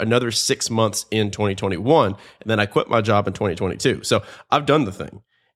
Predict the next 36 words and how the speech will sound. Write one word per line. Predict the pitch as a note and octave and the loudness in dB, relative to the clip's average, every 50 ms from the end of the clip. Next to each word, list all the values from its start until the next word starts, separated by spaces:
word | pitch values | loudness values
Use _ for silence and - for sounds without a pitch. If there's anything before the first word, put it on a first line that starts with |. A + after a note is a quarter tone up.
| _ | _
And | - B2 A#2+ A#2+ A2 | 2 4 4 4 2
I'm | A2 | 0
here | G#2+ - E3+ F3 | 2 2 0 0
to | D3 | 2
tell | - - D3+ | 2 2 2
you | D3+ C3+ B2 | 4 2 2
that | A#2 A2 - A#2 | 2 0 0 0
you | A2 | 2
need | B2+ D#3 | 4 4
to | D#3 C#3 A#2+ | 4 4 2
reframe | G#2+ A#2 B2+ C#3+ C#3 - - - A#2 C3 B2+ A2 G2+ G2+ G2+ G#2 | 2 0 0 0 -2 -4 -6 0 2 2 2 2 2 0 -2 -4
how | G#2+ - B2+ B2+ B2 | -2 0 2 2 2
you | A#2+ A2+ A#2+ A#2 | 2 0 -2 -4
view | A2 A2+ A2+ A2+ A2+ A2 G#2+ G#2 - _ _ _ | -4 -2 0 0 0 0 -2 -6 -12 _ _ _
failure | - - - D#3 D#3 D3 A#2+ F#2+ D#2 E2 | -4 0 2 2 4 2 0 0 -4 -6
here. | G#2 - C2+ - - G#2 - _ _ _ _ _ _ | -8 -10 -10 -12 -12 -16 -20 _ _ _ _ _ _
The | B2 A2+ | 2 4
reason | C#3 F#3+ G3+ A#3 A3 | 4 4 4 4 4
this | G3+ F#3+ - | 4 2 2
step | - - - D3+ D3+ C#3 | 0 0 0 0 2 0
is | B2+ | 0
so | - D3 B2+ | 2 2 2
difficult | A2 B2 C#3+ C#3 - - - B2 A2 - G#2 | 4 2 2 2 0 0 0 0 0 0 -4
is | A2 | -6
because | - A#2+ G#2+ - B2+ A2+ G#2+ | -6 -4 0 2 2 2 0
in | - A2 | -4 -2
corporate | - D#3+ E3+ F3 D3+ C3 | 0 0 0 2 0 2
America, | B2 C3 C#3+ C#3+ C#3 - B2 G#2+ | 4 4 4 4 4 2 0 0
you | G2+ G#2+ A2+ | 0 0 -2
have | G#2+ - C3+ C#3 C#3+ C3+ C3 | 0 0 0 0 0 2 0
your | B2+ A2 - | 0 0 0
S | - A2+ A2 - A#2 | -2 -2 -2 -2 -2
O | G2+ | -4
Ps | F#2+ - - B2 A#2+ G#2+ G2 | -4 -6 -6 -6 -4 -4 -4
in | G#2 F#2+ | -4 -6
place. | F2+ - A2 B2 A2+ E2+ C#2+ - - - | -6 -2 0 0 0 0 0 -2 -4 -4